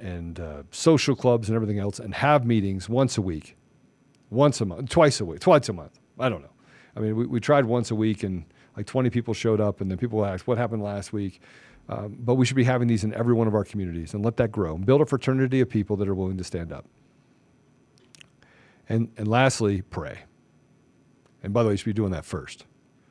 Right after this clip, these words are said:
And just understand that when we talk about prayer, prayer is not something that you do in a vacuum. You can do it all day long while you're walking down and say, "Dear Lord, I have no idea what I'm supposed to be doing next, but just guide me in this, will you?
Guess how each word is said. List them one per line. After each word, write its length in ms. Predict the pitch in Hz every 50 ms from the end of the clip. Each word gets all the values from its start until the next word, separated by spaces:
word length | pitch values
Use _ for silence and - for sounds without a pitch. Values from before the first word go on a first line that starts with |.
| _ _ _ _ _ _ _
And 100 | - 87
just 180 | 92 135 131 -
understand 540 | 156 147 131 117 - - 113 107 95 85 82 - _ _ _ _ _ -
that 100 | 110 110
when 100 | 113 107
we 100 | 110 110
talk 240 | - - 160 165 -
about 300 | 147 127 120 113 101 -
prayer, 300 | - 107 92 92 95 92
prayer 320 | - - 135 135 135 135
is 100 | 120 104
not 160 | 117 117 110
something 340 | - - 120 101 92 110 107 104
that 120 | 104 107
you 100 | 110 104
do 260 | 98 98 104 101 101
in 60 | 101
a 40 | 107
vacuum. 420 | 98 135 160 139 - - 71 64 - _ _ _ _ _ _ _ _ _ _ _ _
You 80 | - 147
can 80 | 120
do 160 | 101 110 110
it 20 | 107
all 240 | 104 113 123 123 120
day 160 | 127 127 127
long 300 | 120 127 131 123 120 110
while 100 | 104 104
you're 100 | 104 98
walking 300 | 104 117 113 107 - 117
down 160 | 113 120 117
and 80 | 110 -
say, 160 | 101 95 95
"Dear 300 | 98 107 120 123 113 107
Lord, 240 | 120 123 110 98 107
I 60 | 110
have 120 | 104 87
no 240 | 98 110 127 123 123
idea 300 | 117 113 110 113 104 98
what 80 | 95 87
I'm 100 | 87 87
supposed 200 | - 92 85 -
to 40 |
be 60 | 92 87
doing 240 | 87 87 82 85
next, 240 | 85 87 90 - - _ _ _ _ _ _ _ _ _ _ _ _ _
but 80 | - 95
just 180 | 101 104 98 -
guide 280 | 113 98 92 90 80
me 100 | 90 87
in 80 | 82 82
this, 180 | 82 80 -
will 120 | - 95 98
you? 160 | 98 92 90